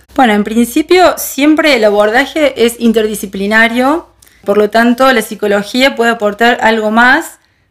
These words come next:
a que el paciente pueda adherir mejor a su tratamiento en este caso, pero también a que el paciente se pueda sentir mejor consigo mismo. Esto que hablamos de calidad de vida, de la posibilidad de que haya un mejor bienestar psicológico y emocional en relación también a los otros.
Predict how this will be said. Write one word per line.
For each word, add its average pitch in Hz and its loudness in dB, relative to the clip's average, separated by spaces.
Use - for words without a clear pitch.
a 202 0
que 196 -2
el 196 -2
paciente 233 0
pueda 240 2
adherir 208 -6
mejor 262 0
a 240 0
su 233 -14
tratamiento 214 -2
en 214 -4
este 208 -8
caso, 254 0
pero 220 2
también 247 2
a 349 2
que 330 -6
el 233 -8
paciente 240 -2
se 214 -8
pueda 262 2
sentir 233 -4
mejor 220 -2
consigo 220 -4
mismo. 190 0
Esto 220 0
que 208 -4
hablamos 214 0
de 208 -6
calidad 202 -2
de 208 -2
vida, 233 2
de 202 -6
la 196 -6
posibilidad 202 -2
de 226 0
que 214 -14
haya 202 -2
un 208 -4
mejor 202 -4
bienestar 214 -2
psicológico 214 -2
y 202 -2
emocional 202 -2
en 190 -4
relación 190 -6
también 208 0
a 208 -2
los 202 -4
otros. - -6